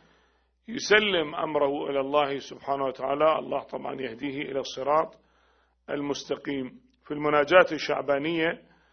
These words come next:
"قل بيدك لا بيد غيرك زيادتي ونقصي ونفعي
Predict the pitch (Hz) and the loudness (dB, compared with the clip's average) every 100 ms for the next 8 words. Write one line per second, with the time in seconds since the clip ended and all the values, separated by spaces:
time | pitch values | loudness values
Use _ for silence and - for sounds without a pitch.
0 | _ _ _ _ - 180 156 165 175 180 | _ _ _ _ -4 -4 -2 2 4 2
1 | 170 - 185 185 180 - - 151 160 175 | 0 0 2 4 4 0 -8 2 8 8
2 | 180 160 160 156 160 156 180 180 147 143 | 8 4 2 2 2 4 4 4 0 -2
3 | - 131 120 117 _ _ _ 135 127 139 | -2 -2 -2 -4 _ _ _ -14 -6 0
4 | 143 160 165 151 139 - 147 151 151 - | 6 6 6 2 -6 -6 -6 -6 -8 -12
5 | - 135 143 151 - 127 123 120 - _ | -10 -4 -2 -2 -6 -10 -10 -12 -16 _
6 | _ _ _ _ - 143 156 165 - 147 | _ _ _ _ -4 0 2 0 -2 -6
7 | 147 151 - | -4 -4 -8